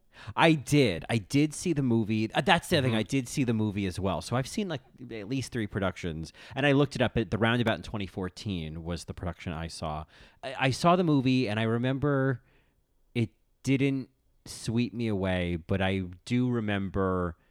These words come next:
Speaker 1: feeling like m-, I liked how Meryl sang her last song. I felt like she really, like, got into her, into her cockles there, you know?
Speaker 2: Yeah, it's, when I heard she was gonna be the witch, you know, everyone was like,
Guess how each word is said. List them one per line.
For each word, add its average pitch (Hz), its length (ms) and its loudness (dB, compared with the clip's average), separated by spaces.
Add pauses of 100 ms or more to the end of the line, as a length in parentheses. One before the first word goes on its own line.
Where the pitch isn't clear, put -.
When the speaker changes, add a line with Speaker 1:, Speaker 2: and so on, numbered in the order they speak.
(300)
Speaker 1:
feeling 110 280 -2
like 98 160 -6
m-, 98 320 -8
I 104 80 -2
liked 104 380 -4
how 107 120 0
Meryl 90 400 -2
sang 87 280 -4
her 85 120 -6
last 85 360 -8
song. 73 340 -6
I 85 80 -8
felt 90 180 -6
like 85 140 -8
she 90 160 -8
really, 80 300 -6
like, 78 400 -10
got 87 200 -2
into 85 280 -8
her, 80 240 -8 (280)
into 95 200 -6
her 87 80 -6
cockles 80 560 -4
there, 73 340 -8
you 85 80 -4
know? 85 320 -4 (840)
Speaker 2:
Yeah, 151 540 0
it's, - 220 -4
when 143 200 -4
I 151 100 -4
heard 160 180 -4
she - 120 -2
was 143 120 -2
gonna 135 160 -4
be 123 80 -4
the 117 100 -2
witch, 117 380 -4
you 117 80 -4
know, 110 160 -2
everyone 107 500 -4
was 104 160 -8
like, 104 240 -10